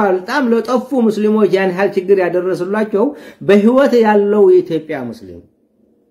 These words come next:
ለራሱ ሆኖ ለሌላ ሊሆን የሚችል በብዛቱም በእውቀቱም በዋዕዩም ሁሉ ነገር ትንሽ መመሪያ ከሰጠኸው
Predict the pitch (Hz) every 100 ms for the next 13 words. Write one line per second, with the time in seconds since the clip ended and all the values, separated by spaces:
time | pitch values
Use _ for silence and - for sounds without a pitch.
0 | _ _ _ _ _ _ _ _ _ _
1 | - - 160 208 240 247 254 254 277 233
2 | 220 233 240 220 196 226 202 190 196 175
3 | - 143 107 - 120 127 147 175 175 214
4 | 220 135 143 170 180 214 190 147 147 147
5 | 143 139 135 135 - 143 143 127 160 151
6 | 170 131 113 80 - _ _ _ _ _
7 | _ _ _ _ _ _ _ _ _ _
8 | _ _ _ _ _ _ 214 240 262 233
9 | 226 220 214 220 226 202 190 190 202 208
10 | 196 262